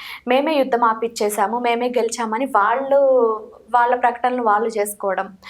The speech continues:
మన సైడ్ మన మోదీ గారు మనమే గెలిచాము అని చెప్పేసి ఈయన చెప్పడం, ట్రంప్ ఏమో నేనే ఆపిచ్చాను రెండు దేశాల మధ్య యుద్ధాన్ని అని ఆయన చెప్పడం. అసలు ఏం జరుగుతుంది మొత్తానికి ఇంత సడన్గా? ఎందుకని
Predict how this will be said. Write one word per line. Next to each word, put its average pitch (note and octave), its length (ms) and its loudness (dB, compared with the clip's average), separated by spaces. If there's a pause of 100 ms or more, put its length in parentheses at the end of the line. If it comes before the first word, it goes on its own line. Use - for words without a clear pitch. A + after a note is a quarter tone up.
(200)
మన A#3 180 2
సైడ్ C#4 320 2
మన A#3+ 280 -2
మోదీ A#3+ 320 -2
గారు A#3 180 4
మనమే B3+ 440 0
గెలిచాము A3 520 -2
అని G#3 140 -8
చెప్పేసి A3+ 340 -6
ఈయన G#3+ 120 -4
చెప్పడం, G3 440 -4 (320)
ట్రంప్ B3 300 2
ఏమో C4+ 220 4
నేనే B3 300 0
ఆపిచ్చాను C4+ 600 0
రెండు A#3+ 240 2
దేశాల A#3 400 2
మధ్య A3+ 260 -2
యుద్ధాన్ని A3 480 -2
అని A#3 120 -4
ఆయన G3+ 220 -2
చెప్పడం. G3 400 -8 (340)
అసలు B3 180 0
ఏం C4 220 2
జరుగుతుంది G#3 680 -2
మొత్తానికి B3+ 480 0
ఇంత B3+ 220 -2
సడన్గా? B3+ 680 2 (320)
ఎందుకని D#4+ 560 2